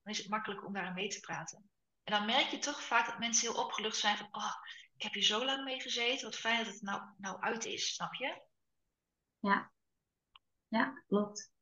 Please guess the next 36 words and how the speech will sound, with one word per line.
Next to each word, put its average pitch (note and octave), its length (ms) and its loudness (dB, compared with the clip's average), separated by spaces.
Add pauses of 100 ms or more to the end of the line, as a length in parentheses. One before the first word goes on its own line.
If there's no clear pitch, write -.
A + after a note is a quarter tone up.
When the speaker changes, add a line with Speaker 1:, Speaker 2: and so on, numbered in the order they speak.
(100)
Speaker 2:
Dat - 140 -14
vind - 140 -4
ik G3+ 60 8
ook. F#3+ 300 6 (320)
Speaker 1:
Ja. G3+ 380 -6 (440)
Speaker 2:
Hey, A3+ 300 12
en, A3 180 12
ehm, G#3+ 280 12
ja, G#3+ 60 12
je G3 120 12
had G#3+ 180 12
het C4 120 10
net A3+ 200 12
al G#3 140 12
een G#3 100 8
beetje G#3 500 10
over, F#3+ 280 10
eh, F3+ 460 6 (540)
vrienden A#3 560 12
en G#3+ 160 6
zo, A#3+ 220 12
dat G3+ 180 10
die G3 120 8
eerst G3 280 10
zeiden G3+ 360 10
van, F#3+ 220 6
eh, C4+ 220 2 (300)
"Ben F3+ 280 12
je G3 60 12
nou A3+ 220 12
toch D4+ 120 8
allemaal B3 300 12
aan A#3+ 180 12
het G#3 80 8
doen, C#4+ 280 10
hè?" A#3 140 8